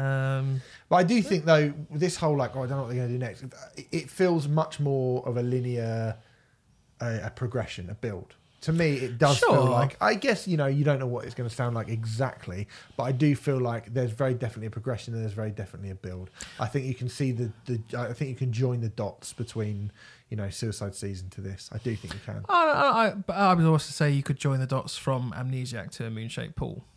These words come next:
Speaker 2: with Radiohead.
Speaker 1: Yeah,
Speaker 2: You know,
Speaker 1: I think
Speaker 2: Kid
Speaker 1: you
Speaker 2: A
Speaker 1: can.
Speaker 2: to Amnesiac
Speaker 1: Yeah.
Speaker 2: to Hail to the Thief to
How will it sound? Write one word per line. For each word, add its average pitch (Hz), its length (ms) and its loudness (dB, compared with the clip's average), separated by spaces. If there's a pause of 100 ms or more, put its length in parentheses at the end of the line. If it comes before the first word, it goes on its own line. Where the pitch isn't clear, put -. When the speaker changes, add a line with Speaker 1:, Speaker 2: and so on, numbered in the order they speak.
(100)
Speaker 2:
with 117 240 -4
Radiohead. 110 360 -4
Speaker 1:
Yeah, 262 260 8
Speaker 2:
You - 0 -
know, - 20 -4
Speaker 1:
I 120 60 -2
think 226 100 0
Speaker 2:
Kid 160 180 4
Speaker 1:
you 151 60 4
Speaker 2:
A 139 60 2
Speaker 1:
can. 214 120 4
Speaker 2:
to 135 60 0
Amnesiac 139 580 0
Speaker 1:
Yeah. 139 140 4
Speaker 2:
to 120 280 -2
Hail 123 200 -2
to - 100 -16
the 110 100 -10
Thief 151 420 -4
to 123 120 -4